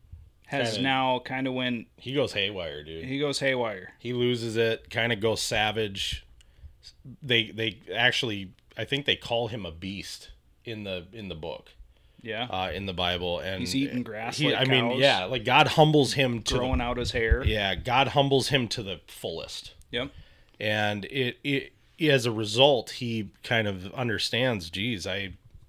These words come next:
Speaker 2: I haven't been living right."
Speaker 1: Yep.
Speaker 2: And gets right with God.
Speaker 1: And that's amazing, 'cause, I mean, that's,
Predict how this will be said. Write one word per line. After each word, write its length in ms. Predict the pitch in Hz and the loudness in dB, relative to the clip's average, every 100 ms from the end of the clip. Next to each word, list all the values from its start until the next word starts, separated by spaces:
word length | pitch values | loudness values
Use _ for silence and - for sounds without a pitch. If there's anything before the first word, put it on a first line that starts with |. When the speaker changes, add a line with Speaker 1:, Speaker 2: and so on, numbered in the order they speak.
| - | -10
Speaker 2:
I 80 | 98 | -6
haven't 320 | 117 117 107 | -4 -6 -8
been 160 | 101 | -10
living 240 | 92 82 78 | -10 -12 -12
right." 260 | 76 71 80 - - - - - | -12 -12 -14 -20 -20 -20 -20 -18
Speaker 1:
Yep. 220 | 107 101 - | -14 -14 -14
Speaker 2:
And 160 | 120 104 | -14 -10
gets 220 | 98 90 | -8 -6
right 220 | 104 85 | -6 -6
with 120 | - - | -8 -16
God. 260 | 53 62 - - - - - | -16 -16 -20 -20 -20 -20 -8
Speaker 1:
And 140 | 135 | -4
that's 220 | 131 127 | -2 -2
amazing, 440 | 127 120 123 120 110 | 0 2 2 -2 -6
'cause, 200 | 117 113 | -6 -4
I 80 | 120 | -4
mean, 220 | 120 117 | -2 -2
that's, 420 | 120 143 - - | 0 0 -2 -8